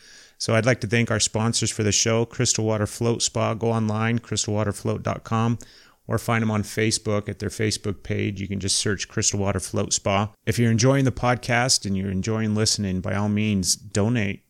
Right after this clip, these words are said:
we've got a GoFundMe account set up. You can go find that on our Facebook page. We've got it linked there. Like I said, if you're enjoying the podcast and you're enjoying what we're doing, go and support us. Throw us some cash, send us some love and some energy so that we can keep doing and we can keep expanding and seeing where this thing grows.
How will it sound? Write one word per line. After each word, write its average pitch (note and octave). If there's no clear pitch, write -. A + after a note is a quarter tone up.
we've G2
got G#2
a G2+
GoFundMe G#2+
account G2+
set G2
up. G2+
You F#2+
can F#2+
go F#2+
find G2
that G2
on F#2+
our F#2
Facebook -
page. G2
We've F#2+
got G2+
it -
linked G2+
there. G2+
Like G#2
I G2
said, G#2
if -
you're F#2
enjoying G2+
the F#2+
podcast G2
and F#2+
you're F2+
enjoying G2
what F#2+
we're F#2+
doing, F#2
go G2
and G2
support F#2+
us. F2
Throw G2
us -
some G2+
cash, F#2
send G2
us F#2
some G2
love F#2
and F#2+
some G2
energy F#2
so -
that -
we F#2+
can F2+
keep F2+
doing F#2+
and F2
we F2
can E2+
keep -
expanding F2+
and E2+
seeing F#2
where E2+
this F2+
thing F#2+
grows. F2+